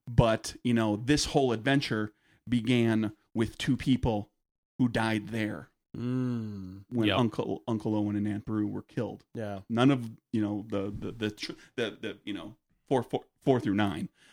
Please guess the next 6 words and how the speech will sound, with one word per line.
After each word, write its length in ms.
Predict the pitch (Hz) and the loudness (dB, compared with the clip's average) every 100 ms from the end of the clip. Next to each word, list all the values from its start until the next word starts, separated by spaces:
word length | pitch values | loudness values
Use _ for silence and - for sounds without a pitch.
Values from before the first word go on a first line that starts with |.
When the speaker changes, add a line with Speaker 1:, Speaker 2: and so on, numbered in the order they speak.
| - | -4
Speaker 1:
that 160 | 110 107 | -2 0
whole 140 | 110 | 0
story, 420 | - 120 95 - - _ _ _ - | 0 0 0 -2 -10 _ _ _ -12
um, 300 | 107 92 82 - _ _ _ _ _ _ _ _ _ _ _ _ _ - | -10 -8 -10 -12 _ _ _ _ _ _ _ _ _ _ _ _ _ -6
began 400 | 101 110 98 98 | 0 2 2 0
with, 220 | 95 - | -4 -6